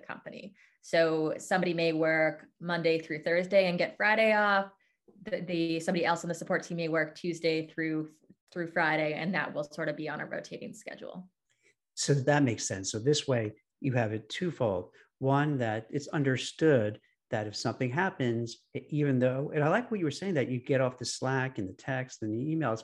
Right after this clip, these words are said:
Speaker 2: because most people feel the pressure. "All right, I know we're off, you know, on a Monday, but I should, uh, maybe I should s-, just show that I'm doing something."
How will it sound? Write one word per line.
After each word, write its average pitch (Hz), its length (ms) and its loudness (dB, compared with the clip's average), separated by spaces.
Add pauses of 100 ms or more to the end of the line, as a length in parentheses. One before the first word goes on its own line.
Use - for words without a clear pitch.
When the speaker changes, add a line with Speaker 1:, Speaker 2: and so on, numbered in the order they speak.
Speaker 2:
because 120 340 -4 (920)
most 156 280 2
people 147 220 2
feel 139 180 0
the 123 80 2
pressure. 135 540 -2
"All 135 80 -6
right, 131 300 -4
I 127 80 -2
know 151 240 4
we're 139 260 2
off, 147 300 -4 (280)
you - 140 -8
know, 127 120 -2
on 127 140 0
a 120 80 0
Monday, 131 540 4
but 120 180 -2
I 117 140 -2
should, 156 240 -4 (220)
uh, 165 400 2
maybe 156 300 4
I 156 80 4
should 147 200 -2
s-, - 280 -12
just 147 340 -4
show 156 580 4
that 143 120 6
I'm 139 220 4
doing 151 360 0
something." 151 460 2